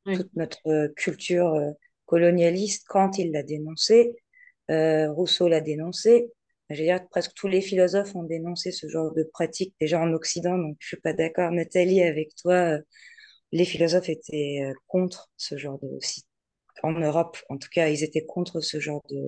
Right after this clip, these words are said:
Speaker 2: de pratique. Et ils l'ont pas vécu tous forcément. Mais par exemple, bah,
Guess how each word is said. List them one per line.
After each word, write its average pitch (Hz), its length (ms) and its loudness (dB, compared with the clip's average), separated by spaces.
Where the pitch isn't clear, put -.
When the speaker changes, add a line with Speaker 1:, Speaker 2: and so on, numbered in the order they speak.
Speaker 2:
de 139 100 -8
pratique. - 520 -14
Et 175 100 4
ils 180 80 4
l'ont 175 140 4
pas 185 160 4
vécu 175 300 0
tous - 300 -8
forcément. 175 540 0
Mais 156 60 -4
par 165 120 4
exemple, 185 300 2
bah, - 220 -8